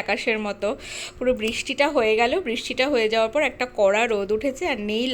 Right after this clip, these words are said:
আকাশ, তার মধ্যে পেঁজা তুলোর মতো একদম সাদা মেঘের ভেলা। গল্প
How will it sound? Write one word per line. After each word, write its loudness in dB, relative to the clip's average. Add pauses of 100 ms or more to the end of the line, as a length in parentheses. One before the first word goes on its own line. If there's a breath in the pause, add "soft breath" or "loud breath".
(120)
আকাশ, -2 (180)
তার 2
মধ্যে -2 (400 loud breath)
পেঁজা 2 (120)
তুলোর 2 (100)
মতো -4 (100)
একদম -4 (100)
সাদা -2 (100)
মেঘের -2 (100)
ভেলা। -4 (1400)
গল্প 0